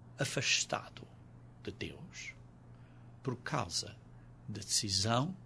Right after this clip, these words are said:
do Adão e Eva e da decisão que todos nós fazemos, que não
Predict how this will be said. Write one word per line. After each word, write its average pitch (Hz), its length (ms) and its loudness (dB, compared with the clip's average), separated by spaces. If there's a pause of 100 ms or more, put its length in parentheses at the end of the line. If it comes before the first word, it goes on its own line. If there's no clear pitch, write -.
(200)
do - 100 -6
Adão 95 300 0
e 120 120 0
Eva 98 520 -2 (220)
e 285 60 6
da 285 100 4
decisão 202 400 8
que 196 80 -4
todos 180 240 4
nós 190 280 6
fazemos, - 680 2 (320)
que 127 100 0
não 131 380 6